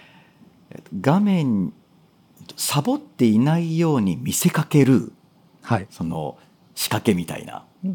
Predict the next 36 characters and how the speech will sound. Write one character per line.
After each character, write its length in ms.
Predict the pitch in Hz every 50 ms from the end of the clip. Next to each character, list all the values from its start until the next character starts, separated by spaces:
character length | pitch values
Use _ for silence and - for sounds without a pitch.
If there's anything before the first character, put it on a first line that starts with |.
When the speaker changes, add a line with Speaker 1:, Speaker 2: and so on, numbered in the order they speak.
| 147 139
Speaker 2:
テ 100 | - 104
ク 100 | - 98
ニ 100 | 87 80
ッ 40 | -
ク 120 | - -
み 60 | -
た 80 | - -
い 20 |
な 60 | - -
ね。 40 | -
Speaker 1:
そ 240 | 143 165 - 117
う 40 | 104
そ 120 | - - 110
う。 40 |
Speaker 2:
は 60 | 95 92
い。 60 | 92 - _ _ - - 151
Speaker 1:
で、 240 | 143 147 117 110 - - - - - - - _ -
あ 40 | 98
の、 360 | 98 92 90 92 90 90 - _ _ _ _ _ _ _ _ -
ね、 120 | 143 151 - - -
時 260 | - 147 - - 240
々 140 | 220 240 - - - 185 180 175 165 170
通 240 | - - 170 180 175
信 600 | - - - 165 170 165 160 156 156 151 - -
状 240 | - 127 151 151 131
態 260 | - - 104 95 87
の 100 | 80 80
せ 200 | - - - 73
い 40 | 76
で 280 | - - - - - - _ _ _ _ - - - - _ -
画 140 | - 113 127
面 260 | 156 170 165 160 151
が 120 | 135 107
止 180 | - - - 131
ま 160 | 151 180 190
る 180 | 170 156 147